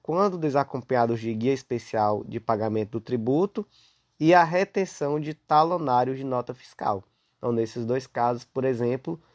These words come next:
o S T F entendeu que se tratava de uma sanção política e, portanto, vedada. Então, o que que o S T J decidiu aqui?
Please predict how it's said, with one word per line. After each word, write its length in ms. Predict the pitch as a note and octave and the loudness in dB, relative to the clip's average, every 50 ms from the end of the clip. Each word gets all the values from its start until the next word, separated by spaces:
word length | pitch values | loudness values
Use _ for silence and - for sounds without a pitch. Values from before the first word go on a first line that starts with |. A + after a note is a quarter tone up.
| _ _ _ _ - | _ _ _ _ 2
o 100 | B2+ C3 | 4 4
S 180 | C3+ C3 C3 | 4 4 2
T 120 | _ - C#3+ | _ 4 4
F 320 | B2+ A#2+ A#2+ A#2+ - C#3 | 6 6 4 2 -2 -10
entendeu 500 | C#3 - - D3+ D3 B2 A#2+ A#2 B2 B2 | -8 -2 -2 -2 0 2 2 2 2 0
que 460 | B2+ _ - - C#3+ C#3 C#3 C#3+ C3+ _ _ _ _ _ | -4 _ -6 -2 0 0 0 0 -4 _ _ _ _ _
se 180 | - - - C3+ | -12 -6 -6 -4
tratava 800 | C3+ - C#3+ C3+ C3 - - A#2+ A2+ A2+ A2+ A2 G#2+ B2 C3 | 2 4 4 4 4 4 4 4 6 6 4 2 0 -4 -4
de 180 | B2 G#2+ A2+ A#2 | -4 -4 -6 -6
uma 140 | A#2 A#2+ B2+ | -4 -4 -6
sanção 420 | - - C3+ B2+ - - A#2 A2+ | -6 -6 -8 -8 -6 -6 -6 -6
política 560 | A2 - D#3 D#3+ D3 B2 A2+ A2+ - - - | -6 -6 -4 -2 0 0 -2 -2 -6 -8 -10
e, 40 | B2+ | -10
portanto, 540 | - - D3 C#3+ C#3+ - A#2+ A2+ G#2 - G#2+ | -8 -6 -8 -8 -6 -4 -6 -6 -6 -6 -4
vedada. 480 | G#2+ B2+ D3+ D#3+ C#3+ - - - - - _ _ _ _ _ _ _ _ _ _ _ _ _ _ _ - | -2 -2 -2 0 -2 -4 -4 -4 -12 -20 _ _ _ _ _ _ _ _ _ _ _ _ _ _ _ -4
Então, 680 | - G3 G#3 F#3+ - - D#3+ D3 D3 D3+ F3+ G#3+ A3+ _ _ _ _ _ _ - | 0 0 0 2 4 4 4 6 6 4 2 -2 -8 _ _ _ _ _ _ -10
o 100 | D#3+ D#3 | -10 -8
que 220 | - - E3+ F3 | -2 0 0 0
que 100 | E3+ - | 2 2
o 60 | C#3+ | 2
S 120 | C3+ C3 - | 2 2 2
T 140 | - C3 | 0 2
J 240 | A#2+ B2 A#2 - B2+ | 4 4 2 2 0
decidiu 500 | A2+ A2 A#2 A2+ - B2 A#2 A2 A#2+ A#2+ | -2 -2 -4 -4 -4 -8 -4 -2 0 0
aqui? 440 | B2 B2+ - - D#3 F3 G3+ G#3+ _ | -2 -2 -2 -4 -2 -2 -2 -4 _